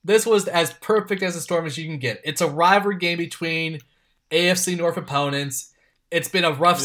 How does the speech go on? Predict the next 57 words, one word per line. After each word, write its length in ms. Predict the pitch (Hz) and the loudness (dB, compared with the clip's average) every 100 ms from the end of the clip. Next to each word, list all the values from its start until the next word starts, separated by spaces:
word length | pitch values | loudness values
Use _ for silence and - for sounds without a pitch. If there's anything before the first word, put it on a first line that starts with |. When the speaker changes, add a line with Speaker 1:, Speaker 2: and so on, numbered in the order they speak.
| 185 | 0
Speaker 1:
season 220 | 180 180 | -2 -4
for 100 | 180 | -6
the 80 | 170 | -6
Browns. 560 | 135 143 143 139 143 127 | -4 -2 0 0 -2 -4
They 80 | |
had 180 | 127 151 | -2 0
all 60 | 160 | 0
Speaker 2:
It's 60 | 165 | 0
Speaker 1:
the 60 | |
Speaker 2:
in, 60 | 160 | 0
it's 80 | 175 | 0
in, 80 | |
Speaker 1:
expectations. 560 | 165 - 151 143 156 147 | -2 2 2 0 -4 -4
Speaker 2:
it's 120 | 165 | -2
Speaker 1:
It 40 | 175 | 0
Speaker 2:
in 60 | |
Speaker 1:
hasn't 200 | 147 185 | -2 0
gone 100 | 165 | 0
Speaker 2:
prime 100 | 139 135 | 0 0
time, 80 | 170 | -2
Speaker 1:
anywhere. 140 | 139 | -2
Speaker 2:
so 100 | 139 | -4
everyone's 400 | 127 147 165 156 | -6 -6 -6 -4
watching. 500 | 135 123 - 117 123 _ _ _ _ - | -4 -4 -6 -16 -18 _ _ _ _ -4
If 80 | 165 | -2
this, 220 | - - | -2 0
if 160 | 220 226 | -2 0
this 180 | 294 - | -2 4
happens, 360 | 277 277 262 | 4 4 2
Speaker 1:
For 140 | 180 196 | 2 2
the 60 | |
Steelers, 440 | 185 - 190 185 156 | 2 -2 0 0 -2
you 80 | 160 | 2
have 180 | 170 | 2
a 60 | 160 | 2
backup 340 | 131 156 160 233 | 0 0 0 -2
Speaker 2:
this 80 | |
happens 220 | - 151 139 | 2 2 2
Speaker 1:
quarterback 400 | 127 123 - 185 | 0 -2 -2 -4
Speaker 2:
at, 180 | 175 - | -4 -2
Speaker 1:
who 100 | 160 | -2
we're 80 | 151 | 0
Speaker 2:
if 40 | |
Speaker 1:
joking 220 | 139 127 | 0 0
Speaker 2:
this 100 | 220 | -2
Speaker 1:
about 80 | 127 123 208 | 0 -2 0
Speaker 2:
happens 40 | |
Speaker 1:
every 140 | 226 185 | 0 0
Speaker 2:
on 40 | |
a 40 | |
Speaker 1:
week. 140 | 120 143 | -2 -2
Speaker 2:
noon 340 | 165 180 170 | -2 -2 -6
local 320 | 139 143 165 165 | -2 -2 -4 -6
game 320 | 170 180 175 | -6 -6 -6
where 280 | 143 131 127 | -8 -8 -8
there's 240 | 143 139 | -10 -8
no, 400 | 139 143 151 147 | -6 -2 -2 -4